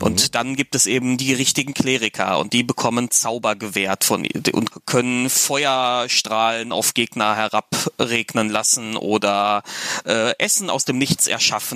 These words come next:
Speaker 1: oder solche Sa-, netten Sachen. Und dann kriegen sie noch so übernatürliche Kräfte wie Untote vertreiben und solche Sachen. Das ist halt der große Unterschied, ähm, zwischen den beiden geistlichen Stufen.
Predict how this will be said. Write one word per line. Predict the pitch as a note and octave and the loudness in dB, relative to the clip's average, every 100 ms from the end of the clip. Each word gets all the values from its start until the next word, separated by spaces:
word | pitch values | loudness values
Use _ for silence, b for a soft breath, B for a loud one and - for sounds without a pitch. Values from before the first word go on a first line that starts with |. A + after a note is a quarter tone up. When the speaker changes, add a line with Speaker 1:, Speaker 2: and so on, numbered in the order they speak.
| A#2 A#2 A#2 | 0 0 0
Speaker 1:
oder | - A2 G#2+ G2+ | 2 2 2 2
solche | G#2 G2 A2 | 2 2 0
Sa-, | G2 C#3 | 0 0
netten | A#2 G2+ G#2+ | -2 0 0
Sachen. | G2+ G#2 A2+ G2+ | 2 0 0 0
Und | F2+ G#2+ | 0 0
dann | A2 | -2
kriegen | - A#2+ | 0 0
sie | A2+ | 0
noch | A2 | 0
so | - | 0
übernatürliche | A#2+ B2 A2 G#2+ - A2 A2 | 0 0 0 0 0 0 0
Kräfte | A#2+ - G2 - A2 G2+ | 0 0 0 0 0 0
wie | - | -2
Untote | G#2+ G#2+ A2 G2+ - G2+ G2 F#2+ B | -2 0 0 0 0 0 0 -2 B
vertreiben | - A#2 - G2 G2 G#2 G2 | -4 -2 -2 0 0 0 -4
und | F2+ | -4
solche | - E2 F2+ | -2 0 0
Sachen. | - - - - B B B B | 0 0 -2 -2 B B B B
Das | - C3+ | 0 0
ist | D3+ | 0
halt | C#3 | 0
der | C3+ G2+ | -2 -4
große | G#2 B2+ B2+ | -2 -2 0
Unterschied, | G#2+ B2+ A#2 - A#2+ A#2 - | -2 0 0 2 0 0 0
ähm, | A2+ A2 G#2+ A2 | 2 2 0 -2
zwischen | - A#2+ - | -2 0 0
den | A#2 A2 | 0 -2
beiden | G#2+ A2 A2+ A2+ - | 0 0 -2 -10 -4
geistlichen | B2+ B2 - - B2+ B2 | -2 0 -2 0 -2 0
Stufen. | - D#3 E3 - D#3+ | 0 0 0 0 0